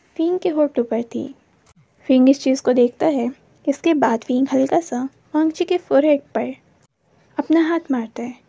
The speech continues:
"कहाँ खो गए आप?" वांगची अपने सर को हिलाता है। फिंग सोचता है, "मैं आपसे साफ साफ बोल देता हूँ,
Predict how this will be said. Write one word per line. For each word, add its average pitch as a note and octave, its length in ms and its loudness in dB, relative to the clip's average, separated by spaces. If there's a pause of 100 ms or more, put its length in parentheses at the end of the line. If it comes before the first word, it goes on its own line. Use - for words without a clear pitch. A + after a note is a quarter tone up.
"कहाँ F4 240 2
खो C#4 160 0
गए B3 160 -2
आप?" B3 140 -12 (840)
वांगची B3+ 320 2
अपने C#4 220 0
सर C4+ 240 -2
को D4 120 -2
हिलाता D#4 420 0
है। C4 260 -6 (1160)
फिंग C4 200 4
सोचता E4+ 400 -2
है, B3+ 280 -2 (220)
"मैं D#4 100 0
आपसे E4+ 260 -2
साफ D4+ 440 -8
साफ C#4 380 0
बोल B3 180 0
देता B3+ 280 -6
हूँ, B3+ 240 -8